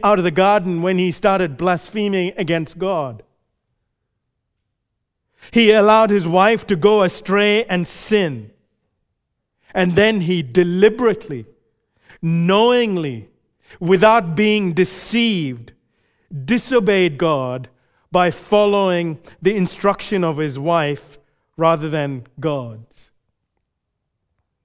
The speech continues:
It seems like even he wasn't fully satisfied with the role that God had given him. And so he decided to rebel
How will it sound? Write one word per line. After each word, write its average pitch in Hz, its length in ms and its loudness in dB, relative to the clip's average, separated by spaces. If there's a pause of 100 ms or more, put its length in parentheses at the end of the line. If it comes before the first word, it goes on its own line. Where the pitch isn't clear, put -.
(600)
It 170 100 -8
seems 190 280 -2
like 160 240 -2
even 160 360 -4 (320)
he 220 400 0
wasn't 175 540 -2 (160)
fully 202 320 0
satisfied 185 880 0 (220)
with 180 180 -2
the 170 120 0
role 170 420 0
that 135 240 -4
God 156 400 -2
had 123 300 -8
given 156 320 -2
him. 117 300 -14 (760)
And 156 200 -6
so 160 180 -2
he 147 180 -4
decided 143 560 -4
to 127 260 -10 (540)
rebel 135 640 -4